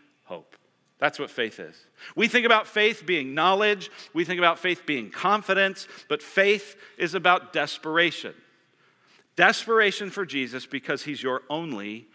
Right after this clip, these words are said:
hope. Think about it. Jairus and the woman are both desperate. They are out of options. They have tried everything else they could try, and it didn't work.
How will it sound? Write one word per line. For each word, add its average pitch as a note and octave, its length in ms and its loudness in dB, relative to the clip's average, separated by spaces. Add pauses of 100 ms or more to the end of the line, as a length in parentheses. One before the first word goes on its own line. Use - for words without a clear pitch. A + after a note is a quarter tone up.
(160)
hope. D#3+ 220 0
Think A#3 220 0
about C#3 240 2
it. D#3 160 0 (340)
Jairus C4 680 4
and A3+ 200 2
the B3+ 60 2
woman G#3 640 0 (360)
are G3 200 6
both A3 480 2
desperate. G#3+ 520 2 (1000)
They A3 160 8
are A#3+ 200 8
out C4+ 220 8
of C4+ 160 2
options. C#4 760 0 (220)
They A#3+ 140 6
have B3+ 240 2
tried B3 560 6
everything C4 560 2
else A#3+ 280 4
they A3+ 160 4
could A3+ 240 -4
try, A#3 680 4 (920)
and B2 120 -12
it A#2+ 40 -12
didn't C#3 200 -4
work. A2+ 320 -6